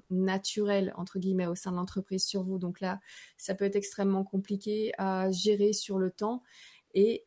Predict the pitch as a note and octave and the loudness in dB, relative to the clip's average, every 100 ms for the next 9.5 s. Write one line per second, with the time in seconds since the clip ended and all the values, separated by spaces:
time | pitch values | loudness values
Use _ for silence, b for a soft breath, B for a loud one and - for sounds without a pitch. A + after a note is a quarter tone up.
0 | - - G#3 G#3 G#3 - G3+ G3+ A#3+ A#3+ | -8 -2 2 4 2 0 0 6 6 6
1 | G#3 G3 G#3 G#3 A3 A#3+ G#3 G3+ A3 G#3 | 2 4 0 -2 -2 2 2 2 0 0
2 | G3 - B3 A3+ A3+ A3+ - G#3+ - - | 0 0 0 2 2 -2 -6 -6 -4 0
3 | G#3 F#3 - - F#3+ F#3+ F#3+ - F#3+ G#3+ | 0 0 -6 -4 -2 0 -2 0 0 2
4 | G3+ G3 F#3+ F#3+ G3 F#3+ F#3 A3 C#4 _ | 2 2 0 -2 0 2 2 -2 -6 _
5 | _ _ _ - - G3 G#3 A3 F#3+ F3+ | _ _ _ -14 -4 0 2 2 2 0
6 | F3 F3+ F#3 - G3 G#3 A#3 F#3+ E3+ E3 | -2 -4 -2 2 4 4 2 2 0 -4
7 | - G3 F#3+ G3 _ _ _ _ - G#3 | -8 -10 -12 -12 _ _ _ _ -2 0
8 | F#3+ - - F#3 F#3 F3+ E3+ E3 G#3 G3 | 0 -4 -6 -2 -2 0 -2 0 0 0
9 | E3+ E3 E3+ E3+ E3+ | -2 -4 -6 -6 -4